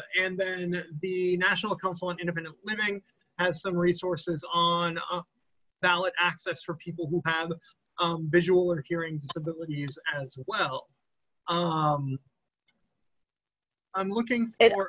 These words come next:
Speaker 2: um,
Speaker 1: Go
Speaker 2: I'm
Speaker 1: ahead.
Speaker 2: sorry, I was just gonna add to that too, is it actually can even vary by county. So in Ohio, um, the threshold for, um,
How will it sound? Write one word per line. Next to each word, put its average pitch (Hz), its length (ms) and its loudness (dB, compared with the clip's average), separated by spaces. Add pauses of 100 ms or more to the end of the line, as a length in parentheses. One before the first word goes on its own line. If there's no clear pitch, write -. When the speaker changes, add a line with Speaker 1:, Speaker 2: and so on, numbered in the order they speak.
Speaker 2:
um, 202 160 8 (1040)
Speaker 1:
Go 190 60 4
Speaker 2:
I'm 202 60 10
Speaker 1:
ahead. 247 140 6
Speaker 2:
sorry, 175 160 4
I - 20 4
was 180 100 -2
just 220 140 -14
gonna 190 260 -4
add 180 160 2 (100)
to 202 60 -10
that 170 200 0 (140)
too, 170 300 -6 (100)
is 160 280 -4
it 180 120 -4
actually 190 380 0
can 185 220 -12
even 165 320 -6
vary 143 260 -2
by 135 140 0 (180)
county. 214 560 -8 (400)
So 180 140 6
in 180 160 2
Ohio, 165 840 2 (100)
um, 143 480 -6 (160)
the 156 180 -8 (100)
threshold 160 640 2 (100)
for, 139 380 0 (180)
um, 135 540 0